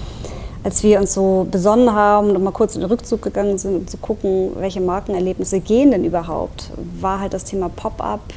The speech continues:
ähm, eines der Formate, wo wir gesagt haben, Pop-up geht.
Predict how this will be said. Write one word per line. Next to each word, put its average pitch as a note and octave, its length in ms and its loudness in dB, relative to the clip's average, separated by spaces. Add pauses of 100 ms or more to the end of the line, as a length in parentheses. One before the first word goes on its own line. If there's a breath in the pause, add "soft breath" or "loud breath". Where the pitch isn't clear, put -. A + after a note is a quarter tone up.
(120)
ähm, F#3+ 540 -2 (100)
eines G3+ 320 -2
der - 140 -6
Formate, G3 460 -6
wo G3+ 40 -4
wir F#3+ 60 -6
gesagt F#3+ 280 -10
haben, F#3 180 -8
Pop-up - 440 -10
geht. A3+ 380 -2